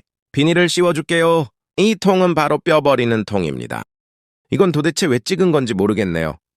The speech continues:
크크크크크크. 영상에선 한 번도 보여준 적 없는 것 같은데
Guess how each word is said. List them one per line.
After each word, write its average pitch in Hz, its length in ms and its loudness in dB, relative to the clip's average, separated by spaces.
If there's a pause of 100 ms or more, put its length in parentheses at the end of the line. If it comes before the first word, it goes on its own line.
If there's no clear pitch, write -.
(140)
크크크크크크. 185 1120 4 (760)
영상에선 156 640 4
한 165 200 0
번도 170 260 2
보여준 139 420 4
적 131 180 2
없는 120 280 2
것 117 160 4
같은데 92 680 -2